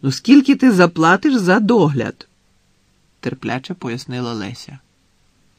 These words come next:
А скільки ти береш? Своєю чергою поцікавився я, розглядаючи її блузку,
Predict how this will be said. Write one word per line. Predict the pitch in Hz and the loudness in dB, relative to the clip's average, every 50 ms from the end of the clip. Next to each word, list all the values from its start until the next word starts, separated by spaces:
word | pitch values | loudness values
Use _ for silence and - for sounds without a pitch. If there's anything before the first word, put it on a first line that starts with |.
| _ _ _ _ _ _ _ _ _ _ _ _ _ _ _ | _ _ _ _ _ _ _ _ _ _ _ _ _ _ _
А | - - 147 147 143 135 131 | -14 -10 -6 -4 -4 -4 -6
скільки | - - - 185 175 185 180 - 151 | -8 -6 0 2 2 2 2 -2 -6
ти | 139 - 151 139 | -4 -4 -4 -4
береш? | 127 147 165 165 98 143 202 214 - - _ _ _ _ _ _ _ _ _ _ _ _ _ _ _ _ _ _ _ _ | -2 -2 -2 -2 -2 -4 -6 -8 -10 -16 _ _ _ _ _ _ _ _ _ _ _ _ _ _ _ _ _ _ _ _
Своєю | - - 123 127 131 117 123 127 | -16 -8 -4 -4 -2 -2 -2 -4
чергою | - - - 135 135 139 127 120 120 | -4 -6 -6 -6 -4 -2 -2 -4 -4
поцікавився | - 127 123 - - - - 135 135 135 135 127 - - 117 | -6 -10 -12 -12 -14 -10 -8 -8 -6 -6 -6 -8 -8 -6 -6
я, | 120 135 160 185 190 _ _ _ _ | -4 -4 -6 -8 -10 _ _ _ _
розглядаючи | 113 117 123 120 135 123 117 117 - 123 139 131 127 - - - 117 | -8 -8 -6 -4 -2 -4 -4 -2 -4 -4 -4 -4 -6 -6 -8 -8 -8
її | 120 120 120 127 160 156 | -6 -8 -6 -6 -6 -6
блузку, | 143 151 120 110 104 - - _ - - - | -6 -6 -6 -6 -6 -8 -10 _ -20 -20 -20